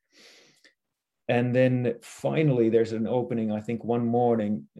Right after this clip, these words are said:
uh, Premdas Babaji is chanting his rounds in this kunja. And, and then Sannyas-, Sannyasi Thakur approaches him and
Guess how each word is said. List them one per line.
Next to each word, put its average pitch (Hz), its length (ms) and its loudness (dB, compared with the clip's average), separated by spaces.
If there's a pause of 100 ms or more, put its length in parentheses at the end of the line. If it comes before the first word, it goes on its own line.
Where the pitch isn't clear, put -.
(140)
uh, 110 100 -4
Premdas 110 460 0
Babaji 113 360 0
is 104 100 -8
chanting 107 380 -6
his 104 180 -6
rounds 110 340 0
in 95 140 -6
this - 120 -10
kunja. 104 520 -4 (1300)
And, 110 420 0
and 120 220 0
then 123 160 0
Sannyas-, 113 680 -6
Sannyasi 110 340 -4
Thakur 107 420 -4
approaches 110 520 0
him 104 420 -6
and 104 360 -6